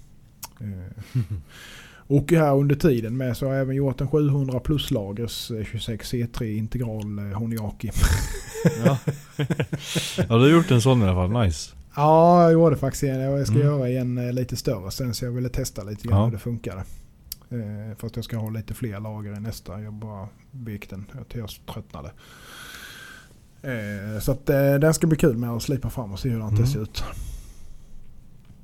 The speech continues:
Speaker 1: Eh, så att, ja. Sen är det lite, li-, det hänger lite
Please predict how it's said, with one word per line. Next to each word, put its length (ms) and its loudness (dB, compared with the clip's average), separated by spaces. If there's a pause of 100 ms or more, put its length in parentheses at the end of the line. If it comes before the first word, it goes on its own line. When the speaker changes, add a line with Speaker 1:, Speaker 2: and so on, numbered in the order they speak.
(180)
Speaker 1:
Eh, 420 -10 (720)
så 160 -14
att, 280 -16 (140)
ja. 220 -4 (520)
Sen 140 2
är 80 4
det 60 0
lite, 400 -2
li-, 360 0
det 160 0
hänger 300 2
lite 360 -2